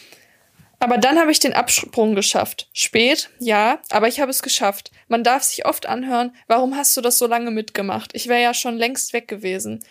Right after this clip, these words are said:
Sowas ist immer leicht zu sagen, wenn man nicht in der Situation gesteckt hat. Anyways, da er mir täglich gesagt hat, wie hässlich und fett ich bin und dass ich niemals wieder jemanden finden würde, der mich gern hat,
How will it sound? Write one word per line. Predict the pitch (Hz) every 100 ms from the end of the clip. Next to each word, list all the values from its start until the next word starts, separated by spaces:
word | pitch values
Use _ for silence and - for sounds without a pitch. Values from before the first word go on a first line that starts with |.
| - -
Sowas | - 269 294
ist | 254
immer | 262 254
leicht | 240 233 240
zu | - 226
sagen, | 226 226 220 208
wenn | 220
man | 214
nicht | 220 -
in | 220
der | 214
Situation | 214 - 220 - 233
gesteckt | 214 - - 294
hat. | 208 214 - _ - - _ -
Anyways, | 254 247 220 202 208 - _ - - _ -
da | 247
er | 262
mir | 262 - - _ _ _ -
täglich | - 311 202 269 285 -
gesagt | 247 220 226 262 -
hat, | 240 240 254
wie | 233
hässlich | 277 285 - 285
und | - 247
fett | 247 247
ich | - -
bin | 185 220
und | 220 233
dass | 233
ich | 240 -
niemals | 262 285 302 247 247 240
wieder | 233
jemanden | 220 226 226 220
finden | - 269 220 214
würde, | 208 220 226
der | 214
mich | 220 -
gern | 240 247 233
hat, | 226